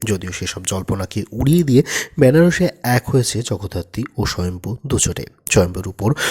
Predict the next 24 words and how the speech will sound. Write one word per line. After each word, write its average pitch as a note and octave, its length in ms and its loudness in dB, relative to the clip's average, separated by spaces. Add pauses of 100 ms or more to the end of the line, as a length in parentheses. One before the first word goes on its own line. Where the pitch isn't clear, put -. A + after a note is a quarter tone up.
(220)
আক্রমণ D#3+ 340 0
করবার C3 400 4
চেষ্টা - 280 2
হলে F#2+ 300 0
গঙ্গাবক্ষ F2 640 -2
থেকে - 360 -4
শত্রুদের - 580 -2
নিধন F2 300 -2 (120)
করেন G2+ 200 0
জগদ্ধাত্রী। - 680 -6 (440)
এরপর D3 320 12
নানান B2 340 8
টানাপোড়েনের F#2 600 6
মধ্যে F2+ 300 2
দিয়ে D#3+ 220 4
এগিয়ে B2 280 2
চলেছে F#2+ 280 2 (280)
জগদ্ধাত্রী C3 480 4
ও A2+ 120 4
স্বয়ম্ভুর F2+ 360 0 (100)
ভালোবাসা, E2+ 440 -2 (180)
অর্থাৎ G2+ 340 -4
দুজনের F#2 400 2
ভালোবাসা। - 400 -2